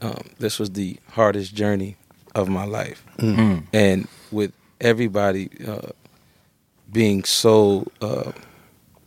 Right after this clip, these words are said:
Speaker 1: what do you call, um, just feels privileged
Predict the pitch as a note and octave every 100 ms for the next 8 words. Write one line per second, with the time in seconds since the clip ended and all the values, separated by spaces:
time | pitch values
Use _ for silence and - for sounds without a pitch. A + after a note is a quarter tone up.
0 | _ - - _ _ _ _ _ _ -
1 | A#2+ G#2+ G2+ G#2 G2 G2 G#2+ E2+ - -
2 | - - - _ _ _ _ _ _ _
3 | _ _ _ _ _ _ _ - - B2+
4 | - - - _ _ _ _ _ _ _
5 | _ _ - B2 A2+ - - _ - B2
6 | A2+ B2+ - - -